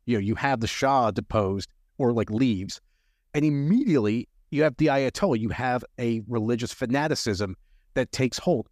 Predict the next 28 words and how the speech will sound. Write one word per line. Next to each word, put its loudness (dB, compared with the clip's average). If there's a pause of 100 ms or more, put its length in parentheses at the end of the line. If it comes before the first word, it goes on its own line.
to 2
this 0
day. -2 (840)
Do 2
we 4
run 2
the -2
same 2
risk 0
in -2
India 2
of -2
having 0
that 0
same 2
direction? -4 (520)
I -2
don't 0
know, 2 (400)
but 2
I'm 0
not, 4 (1160)
bluntly 4
said, -2 (840)
I'm 2
not 6
excited 0 (520)
about 2